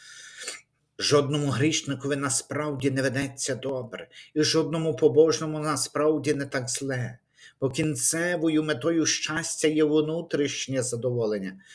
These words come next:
а таке задоволення може мати лише людина справді побожна, але ніколи грішник. Світ, багатства, страви, напої, розваги, кар'єра і так далі ніколи не можуть нам дати справжнього задоволення.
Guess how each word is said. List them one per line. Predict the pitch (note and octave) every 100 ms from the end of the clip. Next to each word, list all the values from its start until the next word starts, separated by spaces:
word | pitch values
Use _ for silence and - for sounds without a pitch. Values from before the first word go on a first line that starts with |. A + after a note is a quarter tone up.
| - -
а | C3+
таке | C#3 C#3 C#3
задоволення | C3+ B2 C3 C#3 C#3+ C3 C3
може | C3 B2 C3
мати | C3 B2+
лише | B2+ B2 C3
людина | B2 A#2+ B2 A#2+
справді | - - B2 A#2+ A2+
побожна, | - A2 G#2+ A2+ - F#2+ - - - _
але | - A#2
ніколи | A2+ A2 A#2 A2+
грішник. | G2+ A#2 G2+ - - - _ _ _ - - -
Світ, | - - C#3+ D3 D3 - _ _ _ -
багатства, | C3 B2 D#3+ - - A2+ A#2
страви, | - _ - C#3 D#3 C#3 G#2+ G2+ - - - C3 B2 C3+
напої, | C#3+ C#3+ D3 - D3+ E3 C#3
розваги, | C3+ C3+ - E3 C#3 C#3
кар'єра | - B2+ D#3+ D#3
і | D3
так | - C3+
далі | D3 C#3 G#2+
ніколи | A2+ D#3 B2 - C#3+ D3 D3+ C#3+
не | C#3+
можуть | C#3 D3 D3 C3
нам | C3 C3+
дати | A#2+ C3 C3
справжнього | A#2 - A#2+ A#2+ A#2 A#2+ A#2 G#2+
задоволення. | A#2 A#2 A2+ G#2+